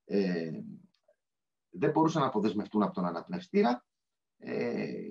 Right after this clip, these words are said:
και τους μελετήσαμε, ε, προοπτικά μέχρι στη φάση που κατάφεραν να αποδεσμευτούν από τον αναπνευστήρα.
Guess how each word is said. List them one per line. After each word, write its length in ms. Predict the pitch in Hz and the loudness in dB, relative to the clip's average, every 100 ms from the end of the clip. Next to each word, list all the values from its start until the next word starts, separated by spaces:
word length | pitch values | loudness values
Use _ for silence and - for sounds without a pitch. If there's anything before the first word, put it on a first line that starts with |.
| - | -10
και 260 | - 131 120 | 4 6 6
τους 180 | - 110 | 2 0
μελετήσαμε, 880 | 123 110 107 170 196 196 208 208 - | 2 4 4 2 4 4 4 2 0
ε, 180 | - 214 | -4 -4
προοπτικά 680 | - 226 190 196 175 185 - | 2 2 2 0 0 2 0
μέχρι 380 | - 175 175 156 | -2 -2 0 0
στη 240 | 127 - 110 | -2 -6 -2
φάση 340 | 151 190 196 | 2 2 0
που 100 | - | -4
κατάφεραν 500 | - - 226 180 117 | -10 -2 0 2 2
να 60 | 101 | 2
αποδεσμευτούν 560 | - 170 95 92 - 90 | -2 -6 -8 -8 -6 -6
από 100 | - | -6
τον 140 | 165 | -10
αναπνευστήρα. 720 | 160 160 175 180 214 247 254 | -10 -14 -16 0 2 2 -2